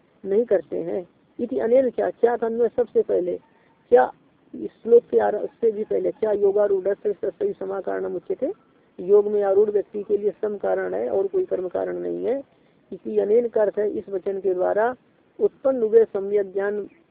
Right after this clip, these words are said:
वाले के लिए, उत्पन्न हुए सम्यक ज्ञान वाले के लिए कर्म योग के अभाव का कथन किया गया है।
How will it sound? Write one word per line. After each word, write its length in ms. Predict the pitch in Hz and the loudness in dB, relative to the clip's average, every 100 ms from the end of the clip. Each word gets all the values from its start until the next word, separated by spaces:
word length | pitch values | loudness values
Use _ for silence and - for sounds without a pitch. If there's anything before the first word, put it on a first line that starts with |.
| 196 185 - _ | -12 -10 -12 _
वाले 360 | 190 180 170 170 | -4 -2 0 -2
के 160 | 170 170 | -4 -6
लिए, 280 | 175 247 349 _ _ | 0 -2 -2 _ _
उत्पन्न 360 | 392 - 233 220 | -4 -2 -2 0
हुए 200 | 190 214 | 4 4
सम्यक 400 | 202 190 208 247 381 - _ - 131 - | 2 -4 -2 0 -2 -6 _ -20 -20 -6
ज्ञान 280 | 185 196 226 | 0 0 2
वाले 320 | 208 190 180 | 2 2 0
के 160 | 180 175 | 0 -2
लिए 260 | 185 480 - - | 2 4 2 0
कर्म 220 | 220 226 | 0 0
योग 260 | 208 202 196 | 2 2 2
के 200 | - 240 | -2 -4
अभाव 380 | - 175 180 220 | -2 -4 0 0
का 120 | 196 | 0
कथन 260 | 165 165 | -8 -14
किया 200 | 165 - - | -16 -14 -14
गया 160 | 180 | -16
है। 160 | - | -18